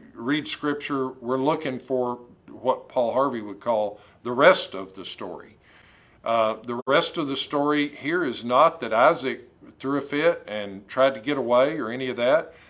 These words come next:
I don't, I don't think we read that into the passage. The rest of the story here is Isaac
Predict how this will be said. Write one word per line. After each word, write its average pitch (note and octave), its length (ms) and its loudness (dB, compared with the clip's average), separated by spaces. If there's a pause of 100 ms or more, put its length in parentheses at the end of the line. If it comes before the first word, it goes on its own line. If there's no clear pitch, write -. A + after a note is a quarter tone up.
(140)
I C3+ 80 2
don't, C#3+ 260 2
I B2 80 2
don't C#3+ 220 0
think D3+ 220 -4
we B2+ 120 -4
read B2+ 300 -4
that A2+ 180 -4
into A2+ 220 -8
the G2+ 120 -16
passage. A2+ 600 -2
The G#2+ 120 -10
rest C#3+ 300 -2
of C3 100 -10
the A#2 80 -10
story C#3+ 340 -4
here E3+ 280 -6
is A2+ 360 -6 (640)
Isaac C3 440 2